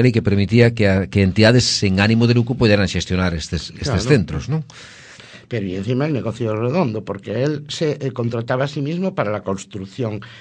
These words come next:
Speaker 2: de estos centros. Félix Pantoja, vocal del Consejo General en su día, en dos mil seis,
Speaker 1: Ujú.
Speaker 2: ya decía que la construcción sin ánimo de lucro es algo que suena muy raro y poco creíble. Antes de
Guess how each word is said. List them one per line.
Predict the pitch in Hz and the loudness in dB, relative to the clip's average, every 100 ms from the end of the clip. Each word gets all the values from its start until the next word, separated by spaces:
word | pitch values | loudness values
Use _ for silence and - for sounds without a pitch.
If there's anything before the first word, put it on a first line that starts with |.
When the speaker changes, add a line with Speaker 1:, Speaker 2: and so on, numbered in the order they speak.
| - | -16
Speaker 2:
de | 107 | -12
estos | 107 - - | -12 -10 -12
centros. | - 135 120 - - - - _ | -6 -6 -6 -10 -18 -20 -20 _
Félix | 185 202 208 | -2 0 0
Pantoja, | 175 160 151 151 - 113 - | -2 -2 -2 -4 -2 -4 -4
vocal | 101 104 165 156 | -8 -8 -4 -4
del | 127 | -2
Consejo | 107 107 110 | -4 -4 -6
General | 110 110 113 113 | -6 -4 -2 -2
en | 107 | -4
su | - | -6
día, | 117 123 | -6 -4
en | 92 | -6
dos | - 98 | -8 -8
mil | 104 101 | -10 -6
seis, | 98 101 104 | -4 -4 -6
Speaker 1:
Ujú. | - - - | -16 -20 -12
Speaker 2:
ya | 143 127 | -6 -6
decía | 123 143 113 | -4 -4 -6
que | 113 | -4
la | 104 | -4
construcción | 117 - 95 101 139 | -6 -6 -10 -6 -4
sin | 120 | -2
ánimo | 117 127 143 | -2 -2 0
de | 139 | -2
lucro | 117 117 101 | -4 -6 -8
es | 117 | -4
algo | 117 110 | -4 -6
que | - | -10
suena | - 123 117 | -6 -2 -2
muy | 104 | -2
raro | 95 113 110 | -4 -4 -4
y | |
poco | 110 104 110 | -6 -8 -8
creíble. | 95 92 87 80 82 - - - | -8 -10 -10 -14 -18 -20 -12 -6
Antes | 123 | -4
de | 139 | -2